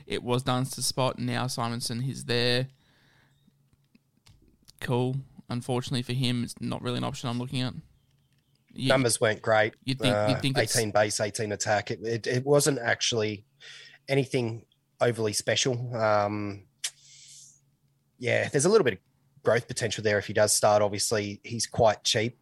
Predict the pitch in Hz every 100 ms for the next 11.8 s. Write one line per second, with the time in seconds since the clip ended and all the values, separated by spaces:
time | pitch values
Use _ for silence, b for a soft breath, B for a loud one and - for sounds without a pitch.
0 | - 113 104 101 98 92 92 _ _ -
1 | 110 101 - _ _ _ _ - 127 107
2 | - _ - 107 95 - 95 101 107 -
3 | 113 - 101 95 98 - 113 104 110 92
4 | 123 123 139 127 - 78 - 117 127 110
5 | 95 _ - 131 139 135 123 120 120 123
6 | 131 120 - 127 123 117 123 123 131 139
7 | 127 131 123 120 - 135 131 123 - -
8 | 127 123 127 127 135 131 113 - 120 123
9 | 131 117 131 131 135 135 b b b b
10 | b - 117 - 110 104 82 - - 139
11 | 120 101 113 113 - 117 101